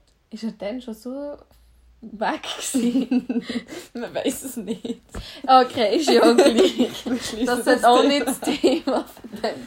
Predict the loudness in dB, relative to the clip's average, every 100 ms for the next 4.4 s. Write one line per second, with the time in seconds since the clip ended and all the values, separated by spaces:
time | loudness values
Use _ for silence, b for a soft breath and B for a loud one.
0 | -6 -4 -4 -4 -4 -4 -8 -8 -4 -4
1 | -4 -6 -8 -12 -12 -10 -8 -10 -10 -10
2 | -10 -10 -14 -14 -12 -12 -18 _ -8 -8
3 | -12 -12 -12 -14 -20 _ -18 -16 -14 -14
4 | -16 -20 _